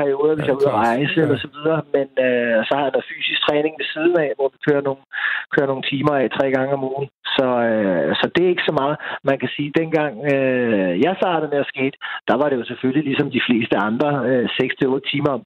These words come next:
Speaker 1: dagen hver
Speaker 2: Klart.
Speaker 1: dag. Og, og det er jo, der er man jo, man kan sige, opslugt af det på en helt anden måde, end,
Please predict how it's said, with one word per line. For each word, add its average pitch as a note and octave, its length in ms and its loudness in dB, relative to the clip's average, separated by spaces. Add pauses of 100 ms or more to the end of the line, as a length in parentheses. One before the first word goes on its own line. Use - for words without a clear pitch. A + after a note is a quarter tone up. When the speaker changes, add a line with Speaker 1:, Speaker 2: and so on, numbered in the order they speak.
Speaker 1:
dagen C#3 220 -2
hver A#2+ 140 2
Speaker 2:
Klart. A2+ 160 0
Speaker 1:
dag. - 100 0 (200)
Og, G#2 80 -2 (240)
og A2 120 0
det C#3+ 140 0
er C#3+ 100 2
jo, C3 40 0 (180)
der C#3 120 2
er B2+ 80 -8
man C3 160 -4
jo, A#2 40 0 (520)
man B2 120 2
kan B2+ 80 -2 (100)
sige, B2 460 2
opslugt - 440 -2
af C#3 80 0
det E3+ 120 -2
på D#3 60 2
en B2 180 -6
helt D3+ 160 2
anden C#3+ 200 -6
måde, C#3 200 2
end, C#3 80 -20